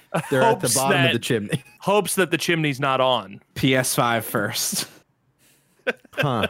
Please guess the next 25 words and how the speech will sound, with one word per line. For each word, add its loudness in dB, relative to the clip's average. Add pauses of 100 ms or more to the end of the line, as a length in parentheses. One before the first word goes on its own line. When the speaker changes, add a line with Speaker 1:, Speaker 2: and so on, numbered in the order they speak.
(140)
Speaker 1:
<laughs> - (720)
Sorry, 0
Speaker 2:
Okay. 0
Speaker 1:
bud. -6 (200)
Speaker 2:
Okay. -4 (220)
He's -2
gotta 2
Speaker 3:
No, 2
Speaker 2:
take 0
the 0
mask 2
Speaker 3:
Santa 0
Speaker 2:
off -2
to -2
eat -2
the -4
cookies. -6 (160)
Speaker 3:
Uh, -16
yeah, 2
but 0
for 0
real, 2 (100)
for 4
real, 6
s-, -12